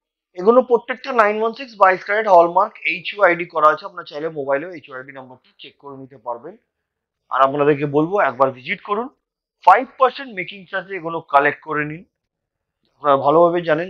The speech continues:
গোল্ড রেট মানে যেভাবে বেড়ে চলেছে, সোনায় হাত দেওয়া অনেক মুশকিল হয়ে গেছে।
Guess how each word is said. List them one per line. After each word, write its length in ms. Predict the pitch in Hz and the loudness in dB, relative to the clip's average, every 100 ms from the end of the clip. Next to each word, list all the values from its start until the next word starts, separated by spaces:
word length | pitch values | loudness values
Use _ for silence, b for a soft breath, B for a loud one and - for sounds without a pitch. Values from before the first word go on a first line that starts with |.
| 156 | -10
গোল্ড 180 | 135 139 | -8 -8
রেট 120 | 151 - 139 _ _ _ _ 135 | -10 -18 -20 _ _ _ _ -16
মানে 140 | 127 123 120 | -14 -14 -14
যেভাবে 300 | 151 175 202 151 | -10 -6 -6 0
বেড়ে 180 | 165 214 | 2 2
চলেছে, 300 | 226 202 165 185 _ _ _ _ _ _ - | -2 -4 -8 -16 _ _ _ _ _ _ -10
সোনায় 320 | 143 151 156 - | 2 2 2 -2
হাত 160 | 135 127 | -2 -2
দেওয়া 200 | 139 160 214 - 127 | 0 0 -2 -8 _
অনেক 160 | 143 151 139 | -20 -20 -14
মুশকিল 300 | 156 - 147 | -16 -12 -12
হয়ে 160 | 123 107 | -12 -14
গেছে। 200 | 101 _ | -18 _